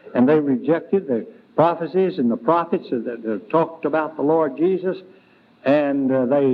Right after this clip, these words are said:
even got their own prophets, and, uh,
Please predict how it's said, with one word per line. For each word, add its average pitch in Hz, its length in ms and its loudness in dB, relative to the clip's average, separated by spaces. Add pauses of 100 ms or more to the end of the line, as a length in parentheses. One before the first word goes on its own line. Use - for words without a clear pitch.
(220)
even 151 300 2
got 160 200 2
their 139 160 4
own 185 220 4
prophets, 185 500 0 (800)
and, 127 480 2
uh, 113 240 0